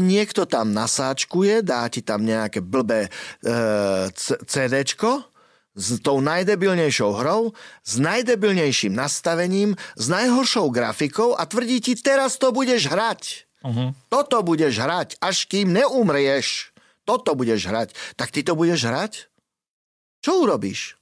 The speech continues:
Speaker 1: Vytiahneš to C Dčko, švihnem ho kdekoľvek inde a vyberieš si svoju vlastnú hru. Svoj vlastný Matrix. Svoj vlastný zážitok. To znamená,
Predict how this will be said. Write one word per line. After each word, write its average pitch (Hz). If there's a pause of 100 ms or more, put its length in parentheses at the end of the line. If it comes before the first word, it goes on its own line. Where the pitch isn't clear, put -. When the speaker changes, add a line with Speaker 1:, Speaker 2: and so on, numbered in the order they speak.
Speaker 1:
Vytiahneš 185
to 127
C 202
Dčko, 185
švihnem 165
ho 139
kdekoľvek 127
inde 127 (640)
a -
vyberieš 196
si -
svoju 180
vlastnú 113
hru. - (1000)
Svoj 190
vlastný 185
Matrix. - (1120)
Svoj 190
vlastný 180
zážitok. 151
To 233
znamená, 202